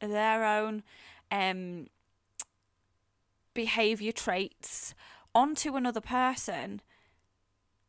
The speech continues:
without being conscious and aware that that is going to have an impact on somebody else. So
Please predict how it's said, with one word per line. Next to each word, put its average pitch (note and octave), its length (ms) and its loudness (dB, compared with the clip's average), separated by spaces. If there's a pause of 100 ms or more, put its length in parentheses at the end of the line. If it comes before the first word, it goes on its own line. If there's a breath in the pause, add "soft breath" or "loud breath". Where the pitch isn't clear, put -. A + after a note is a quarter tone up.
without A3+ 440 2 (220)
being G#3 500 0
conscious G#3+ 560 -2
and G3 100 -8
aware F#3+ 640 2 (280 loud breath)
that - 160 0
that F#3+ 200 6
is G3 120 -4
going G3 260 0
to G3 100 -8
have G3 220 -4
an F3 80 -6
impact F3+ 640 -6 (100)
on F#3+ 160 -2
somebody F#3 400 -8
else. A3 480 0 (380 loud breath)
So A3+ 480 4